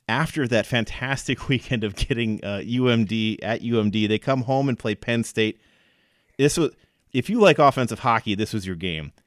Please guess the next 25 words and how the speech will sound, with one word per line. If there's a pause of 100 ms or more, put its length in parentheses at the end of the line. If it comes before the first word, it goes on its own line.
(300)
Badgers
and
Penn
State,
this,
both
these
games, (100)
they
push
tempo
and
they
push
the
puck. (540)
First
game, (400)
shots
on
goal
were
U
W
thirty-two,